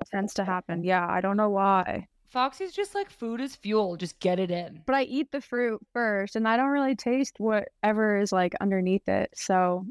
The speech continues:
Speaker 1: it works. I think also I'm lazy, and I don't wanna get an extra plate, which is what you've recommended to me.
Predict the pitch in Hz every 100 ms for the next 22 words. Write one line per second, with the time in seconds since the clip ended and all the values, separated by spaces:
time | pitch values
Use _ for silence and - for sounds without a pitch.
0 | - 208 196 190 190 - - 262 330 349
1 | 208 226 254 262 226 202 180 190 220 240
2 | 220 196 190 202 196 170 180 185 196 185
3 | - - 175 - 175 180 208 _ _ _
4 | _ _ 220 226 214 208 196 202 180 185
5 | 185 175 196 196 185 185 -